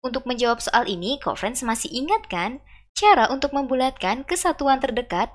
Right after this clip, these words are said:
yaitu, jika angka setelah komanya kurang dari lima, maka dibulatkan ke bawah,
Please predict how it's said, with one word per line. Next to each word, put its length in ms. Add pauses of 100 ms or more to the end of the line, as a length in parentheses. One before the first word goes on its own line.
yaitu, 640 (240)
jika 320
angka 320
setelah 320
komanya 560
kurang 320
dari 240
lima, 400
maka 320
dibulatkan 640
ke 80
bawah, 480